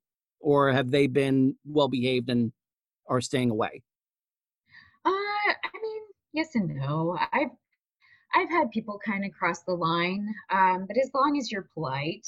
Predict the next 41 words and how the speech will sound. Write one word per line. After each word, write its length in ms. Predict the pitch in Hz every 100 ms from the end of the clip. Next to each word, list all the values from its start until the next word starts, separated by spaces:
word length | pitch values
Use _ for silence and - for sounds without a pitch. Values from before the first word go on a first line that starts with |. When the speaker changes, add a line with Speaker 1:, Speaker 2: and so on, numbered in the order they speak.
| -
Speaker 2:
then, 340 | 170 156 156 147
you 100 | 180
know, 100 | 135
I 140 | 156
just 260 | 170 175 -
say, 240 | 180 185
"Hey, 360 | 202 185 180 180
I'm 100 | 185
taking 220 | 190 185 190
a 20 |
little 160 | 190 160
break. 380 | 156 170 170 _ _ -
Um, 400 | 160 151 143 165 _ - - - _
I 40 | 175
need 120 | 170
to 80 | 170
rest 340 | 185 185 180
my, 260 | 180 170 160 -
you 120 | 196
know, 200 | 147 135 160
vocal 260 | 190 190
<laughs> 120 | -
cords," 460 | - 220 220 196 190
or 100 | 214
whatever. 720 | 226 220 233 202 202 233 226 -
Um, 180 | 226 180
Speaker 1:
Yeah. 160 | 117 95 _ - - _ _ _ _ _ -
Speaker 2:
and 180 | 226 214 -
usually 380 | 254 339 339 247
people 260 | 233 190
are 140 | 180 180
fairly, 480 | 185 175 170 165 175 _ _ _
uh, 460 | 196 - 57 - 226 226 - _ -
receptive 600 | 214 - 185 185 190 185 - -
to 100 | 180
that 340 | 175 175 190 - -
and 520 | 185 185 175 180 175
polite, 560 | - 180 160 165 175 - -
and 160 | 185 180
that's 240 | 165 160 -
good, 260 | 139 143